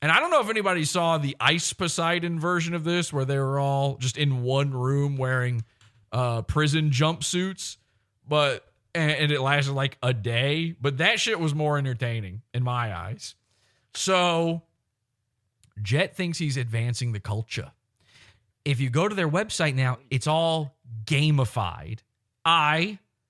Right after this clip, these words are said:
hate gamification. It's disgusting. I can't stand when you gamify thi-, Discord has shit like that,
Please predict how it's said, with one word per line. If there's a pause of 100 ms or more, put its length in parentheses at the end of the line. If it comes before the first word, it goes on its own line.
(160)
hate (1600)
gamification. (600)
It's
disgusting. (420)
I
can't
stand
when
you
gamify
thi-, (200)
Discord
has
shit
like
that,